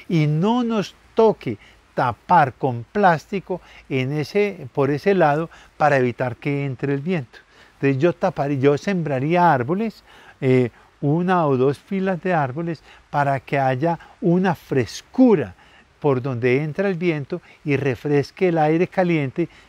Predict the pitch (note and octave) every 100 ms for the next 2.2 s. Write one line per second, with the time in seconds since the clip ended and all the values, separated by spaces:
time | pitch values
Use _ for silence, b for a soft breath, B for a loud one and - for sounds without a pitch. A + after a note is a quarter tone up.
0 | b C3+ G2+ B2+ A#2+ D3+ F3 E3+ E3 F#3+
1 | F#3+ D#3+ D#3 C3+ E3+ D3+ B B B E3+
2 | F#3+